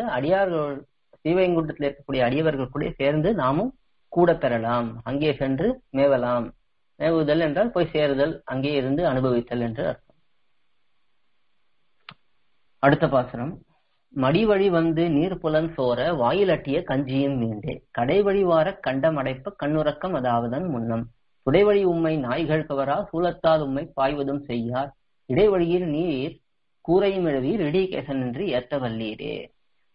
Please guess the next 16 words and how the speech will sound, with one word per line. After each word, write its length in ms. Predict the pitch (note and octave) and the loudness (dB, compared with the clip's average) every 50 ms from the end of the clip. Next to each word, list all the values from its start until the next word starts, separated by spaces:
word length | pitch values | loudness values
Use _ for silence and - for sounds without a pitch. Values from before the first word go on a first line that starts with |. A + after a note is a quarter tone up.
| _ - | _ 0
இரிடிகேசன், 760 | B2 C3+ D3+ G3 A3+ G#3+ - - E3 D3+ - D#3 D#3 D3+ C3 A2+ - - _ - | 0 0 2 0 0 0 0 -2 -2 -2 0 0 0 0 0 -4 -6 -10 _ -10
ரிஷிகேசன் 640 | A#2+ A2+ A2+ F3 F3+ - E3 C#3+ C3+ - D#3 D#3+ D#3 | -6 -2 0 0 0 0 0 0 0 0 0 0 0
என்று 280 | C3+ B2+ B2 A#2+ D#3+ F3+ C#3 B2 B2 C#3+ C3+ | 0 0 -2 -2 -2 0 0 0 0 2 2
ஏத்த 220 | C3 C#3+ C#3 - C#3+ | 2 0 2 2 0
வல்லவர்கள், 520 | C3+ B2+ B2 C3 B2+ B2+ B2 A#2 B2 A#2 - - _ | 0 2 0 0 0 0 0 0 -2 -2 -4 -8 _
கொண்டாட 340 | _ - B2 B2+ C#3+ C#3+ C#3 C3+ | _ -4 0 2 2 4 4 4
வல்லவர்களுக்கு 840 | C3 B2 B2 C3 C3+ C3 A#2+ A#2 A#2 A2+ A2+ A#2 - - B2 B2+ C3+ C3+ C#3+ - _ _ _ _ _ _ _ _ _ _ _ _ _ _ _ _ _ _ _ _ _ _ _ _ _ _ _ _ _ _ _ | 2 2 2 2 0 0 0 0 -2 -4 -6 -6 -8 -6 -4 -2 -2 -2 -4 -8 _ _ _ _ _ _ _ _ _ _ _ _ _ _ _ _ _ _ _ _ _ _ _ _ _ _ _ _ _ _ _
யமபடர்களாலே 960 | - B2 A#2+ B2 C3+ F3 G#3 G#3 G3 E3+ F3+ E3 D#3 D#3 D3+ D3 C#3+ C#3+ D#3+ G3 | -2 0 2 2 2 2 2 2 4 4 4 2 2 2 2 2 2 0 0 -2
ஏற்ப-, 320 | F#3 D3+ - - - - - | -2 -4 -4 -6 -10 -16 -10
ஏற்படக்கூடிய 640 | - C#3 D#3+ D#3+ D#3 E3 D3+ D3 - - C3 B2+ C#3+ F3 | -6 -6 -6 -6 -4 -4 -4 -4 -4 -6 -6 -4 -4 -4
துன்பங்கள் 580 | F3+ - D#3 D#3+ E3 D#3+ D#3+ C#3+ B2+ C#3 F3+ G3+ F#3 - _ _ _ _ _ _ _ _ _ _ _ _ | -4 -2 -2 0 2 2 2 2 0 -2 -2 -4 -8 -12 _ _ _ _ _ _ _ _ _ _ _ _
ஏற்படாது 760 | - C#3 D#3 D#3+ D#3 - D3+ C3 B2+ A2+ A2+ A2 A2 B2+ C3 A#2+ A#2 - - - - | 2 2 2 2 2 0 0 0 0 -2 -2 -4 -4 -4 -4 -4 -4 -6 -10 -14 -12
என்று 320 | - A#2+ A#2+ B2 F3 G3 F#3+ C#3 A#2+ A#2 | -10 -8 -8 -6 -4 -4 -2 -2 -2 -2
இந்த 160 | B2 A#2+ A2+ | -4 -6 -6
பாசுரத்துல 500 | A#2 - A#2+ A#2 A#2 B2 A#2+ A#2+ A#2 A#2+ | -6 -4 -6 -4 -4 -4 -4 -4 -4 -6
சொல்றார். 420 | A2+ - A2+ A2+ A2 A2+ C3+ E3+ | -6 -6 -6 -4 -2 -2 -2 -2